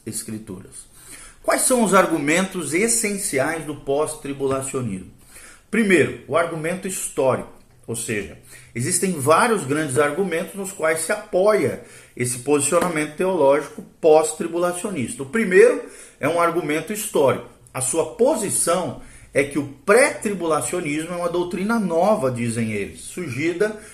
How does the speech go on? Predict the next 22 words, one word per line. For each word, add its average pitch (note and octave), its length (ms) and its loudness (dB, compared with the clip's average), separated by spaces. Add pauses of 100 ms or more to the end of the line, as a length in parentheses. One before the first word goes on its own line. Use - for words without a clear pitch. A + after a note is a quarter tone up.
(180)
nos D#3+ 160 -8
últimos F#3 420 -2
cem C4 300 2
anos C#3+ 400 0
e, A#2+ 60 -4
consequentemente, E3 1080 -6 (200)
para A#2 280 4
eles D#3 380 2
deve D#3 260 0
ser D#3+ 260 -4
rejeitada, F#3 920 0 (380)
pois B2 260 -2
para F#3+ 300 4
eles F#3+ 320 4
não A#3+ 200 2
é G3+ 120 0
apostólica. G#3 800 -2 (460)
Rees C#3+ 480 0
declara B2+ 500 0
na C#3+ 100 -4
sua E3 320 0
obra F3+ 440 0